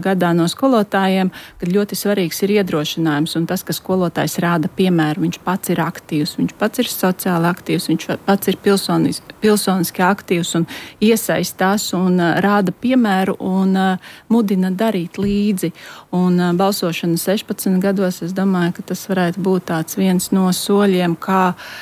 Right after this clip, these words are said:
um, pateikt, ā, ka sabiedrība kopumā,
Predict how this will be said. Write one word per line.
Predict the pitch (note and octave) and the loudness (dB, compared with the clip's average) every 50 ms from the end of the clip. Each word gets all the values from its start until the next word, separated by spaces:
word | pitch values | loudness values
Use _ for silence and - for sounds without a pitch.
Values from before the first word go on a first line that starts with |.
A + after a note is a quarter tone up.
| - - - - | -18 -14 -8 -4
um, | F3+ F3 E3+ E3 D#3+ D#3 - - - - | -2 0 2 2 2 2 0 0 0 0
pateikt, | G#3+ A#3 - - G#3+ G3 F3+ E3+ - - - - | 0 0 2 0 0 0 0 -2 -4 -6 -2 0
ā, | F#3+ F#3 F#3 F#3 F3+ - | 0 2 2 0 -2 -4
ka | - F#3 F3 E3+ F#3 F#3+ | -4 -4 -2 -2 -4 -6
sabiedrība | G3+ - - G#3 F#3+ G3 F#3 F3 F#3 E3+ F3 F3+ F#3 F3+ | -4 -2 0 2 2 2 2 2 2 0 0 0 -2 -4
kopumā, | - - G#3+ G3+ G3+ - B3 A#3+ A#3+ A#3+ A#3 | -4 0 0 0 0 2 2 2 4 4 2